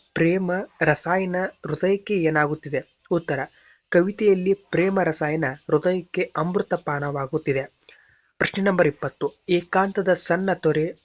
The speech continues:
ಲೋಕಾಂತದೆಡೆಗೆ ಸೆಳೆಯಿತು ಎಂದರೆ ಏನು ಅರ್ಥ? ಉತ್ತರ, ಏಕಾಂತದ ಭಾವನೆಯಿಂದ ಹೊರಬಂದು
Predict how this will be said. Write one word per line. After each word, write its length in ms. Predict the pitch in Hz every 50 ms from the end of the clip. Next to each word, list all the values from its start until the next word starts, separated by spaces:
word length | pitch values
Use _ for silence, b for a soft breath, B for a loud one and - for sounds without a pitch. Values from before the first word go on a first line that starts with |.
| _ -
ಲೋಕಾಂತದೆಡೆಗೆ 920 | 165 156 160 156 - - 170 185 202 196 208 180 190 175 165 165 151 156
ಸೆಳೆಯಿತು 680 | - - - 151 151 185 196 185 165 - 165 156 160 - -
ಎಂದರೆ 400 | 165 147 147 143 143 139 170 - -
ಏನು 220 | 165 147 156 160 165 - -
ಅರ್ಥ? 240 | 139 - - - 135 131 - _ _ _ _ _ _ -
ಉತ್ತರ, 280 | 175 170 - 151 135 139 151 _ _ _ _ _ _ _ _ _ _ _ _ -
ಏಕಾಂತದ 640 | 180 170 175 175 - 190 208 208 202 233 208 208
ಭಾವನೆಯಿಂದ 640 | 185 151 - 151 147 160 170 175 170 165 165 160 151 160 156 - -
ಹೊರಬಂದು 560 | - 147 143 147 147 160 165 156 139 143 -